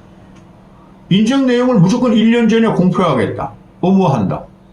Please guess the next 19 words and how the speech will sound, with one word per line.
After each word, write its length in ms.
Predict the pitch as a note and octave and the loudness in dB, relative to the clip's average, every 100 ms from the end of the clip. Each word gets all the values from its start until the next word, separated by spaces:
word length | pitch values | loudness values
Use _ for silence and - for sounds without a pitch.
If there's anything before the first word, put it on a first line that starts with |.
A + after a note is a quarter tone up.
| - - - - - - | -20 -20 -20 -20 -20 -6
지금 200 | C4+ C#4 | -2 0
업평원 420 | B3+ A3+ B3 B3+ | 0 0 -2 0
평가가 340 | A#3 A3 A#3+ G#3 | -2 0 0 2
몇 160 | F#3+ | 0
개월 200 | G#3+ G#3+ | 0 0
안 120 | F3+ | 0
나오는데 640 | E3+ F3 F#3+ F#3 C3 - - - - | 0 0 2 0 0 -4 -10 -20 -6
"업평원 420 | A#3 A#3 B3 A3+ | -4 -2 0 2
너희 140 | A3 A3 | 0 0
평가한 480 | A3 G3+ G3 G3 G3+ | -2 -2 -2 0 0
거 300 | C4 C4 - - | 0 -2 -8 -4
일 160 | G3+ A#3+ | 0 2
년 100 | A#3 | 2
전에 200 | G#3+ A3 - | 2 0 0
공지해야지 960 | F3 F#3+ G3+ F3 F3 E3+ D#3 A#3+ A#3 - - - - - | 2 2 2 2 2 0 0 0 -2 -8 -20 -20 -10 -2
너희 280 | D#3+ F#3+ | 0 2
인정해주겠어." 800 | F3 F3 F3 D#3 C#3+ D3+ D3+ A#2 | 2 2 2 2 2 0 -2 -4
이런 280 | - F#3 G#3 | 0 0 2
말이죠. 580 | F#3 F3 G3 F3+ B2+ | 2 0 0 -2 -4